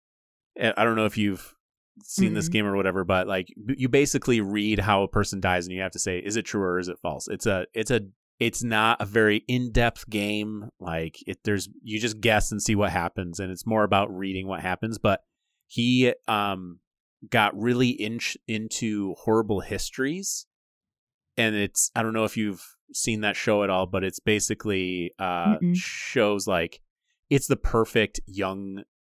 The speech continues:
Speaker 1: like, teenage boy, like, twelve, thirteen boy show where they'll talk about, "Oh, you know, you know, King Francis died from pooping himself,"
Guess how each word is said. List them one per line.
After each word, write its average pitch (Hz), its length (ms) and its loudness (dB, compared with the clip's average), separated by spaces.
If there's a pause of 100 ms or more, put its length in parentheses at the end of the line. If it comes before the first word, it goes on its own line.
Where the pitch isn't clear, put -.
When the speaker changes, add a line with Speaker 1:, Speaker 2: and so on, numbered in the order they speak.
(140)
Speaker 1:
like, 87 260 -4
teenage 104 460 -4
boy, 95 140 -4
like, 87 220 -6
twelve, 104 340 0
thirteen 98 720 -4 (720)
boy 98 320 2
show 78 580 -2 (460)
where 95 580 0 (380)
they'll 104 120 2
talk 104 240 2
about, 104 300 0
"Oh, 139 320 6
you 98 140 -2
know, 98 400 0 (440)
you 104 80 -8
know, 92 480 -2
King 127 600 0 (280)
Francis 131 800 0
died 110 520 4
from 120 280 -2
pooping 110 400 2
himself," 92 720 0